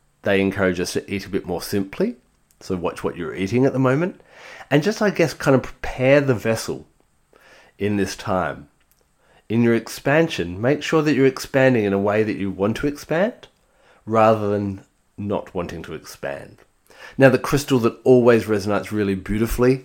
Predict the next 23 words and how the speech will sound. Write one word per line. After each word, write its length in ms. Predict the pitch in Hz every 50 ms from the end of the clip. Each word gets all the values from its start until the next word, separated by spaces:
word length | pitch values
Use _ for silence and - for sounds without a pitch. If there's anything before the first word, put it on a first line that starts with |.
| - -
with 200 | 107 110 101 98
the 60 | 104
bison 440 | 101 113 110 113 113 - - 139 143
is 200 | 143 - 110 -
smoky 380 | - - 107 98 95 - 107 95
quartz. 580 | - - - 101 85 73 - - - - - - _ _ _ _ - - - - - -
Smoky 400 | - - 117 113 101 - 110 95
quartz 540 | - - 147 151 160 165 - - - -
is 160 | 98 92 87 98
really 220 | 98 95 95 95
calming, 800 | - - - - - 151 147 147 151 143 147 151 147 151 147 -
it's 140 | - - -
great 280 | - - 104 98 - -
for 100 | - -
anxiety, 680 | 85 95 98 98 101 98 127 135 131 135 139 139 139
it's 140 | 123 - -
great 200 | - 107 90 -
for 120 | - - -
stress, 500 | - - - - 156 143 143 143 - -
it's 100 | 143 -
great 240 | - - 92 -
for 120 | - 98 98
worry. 540 | 95 98 113 131 147 151 147 147 147 147